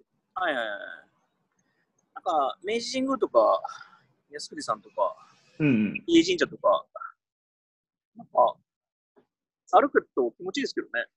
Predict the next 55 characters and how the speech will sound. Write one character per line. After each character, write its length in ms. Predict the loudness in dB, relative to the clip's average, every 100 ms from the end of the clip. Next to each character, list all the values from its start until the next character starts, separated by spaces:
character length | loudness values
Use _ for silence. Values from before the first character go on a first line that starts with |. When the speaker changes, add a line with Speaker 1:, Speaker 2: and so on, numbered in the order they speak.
| _ -8
Speaker 1:
や 80 |
っ 40 | -6
ぱ 80 | -6
り 60 | 2
空 160 | 2
間 140 | 4 2
が 100 | 0
広 240 | 4 8
い 40 |
し。 40 | 8
Speaker 2:
あ 420 | 10 8 6 0
ー、 40 | -2
は 80 |
い 60 | -2
は 80 | -4
い 40 |
は 60 | -8
い。 20 | -14 -20 _ _ _
Speaker 1:
う 40 | -20
ん。 440 | -18 -18 -20 -20 -20 _ _ _ _ _ _ _ _ _ _ _ _ _ _ _
は 160 | 4 4
い。 160 | 2 -10 -20 -18 -18 -20 _ _ _
な 60 |
ん 40 | _
か、 60 | _
あ 60 | -14
ー、 720 | -14 _ -4 -2 -2 -4 -10 -10
そ 140 | -10
っ 20 |
か、 60 | -10
お 160 | -10 -8
参 240 | -4 -4 -4
り 80 |
す 120 | -4 -2
る 80 | -2
と 80 |
か 80 | -2
も 120 | -4
験 180 | -4 -6
担 360 | -6 -8 -8 -10 -12
ぎ 60 | -18
な 80 |
の 60 | -20
か 200 | _ -16 -16 -14 -20 -16 6
な。 120 | 8
Speaker 2:
あ 60 | 8
あ、 40 |
そ 160 | 8 6
う 40 |
で 60 | 4
し 100 | -6
ょ 80 |
う 20 | -4
ね。 260 | -4 -4 _ _ _
Speaker 1:
ね、 240 | 0 2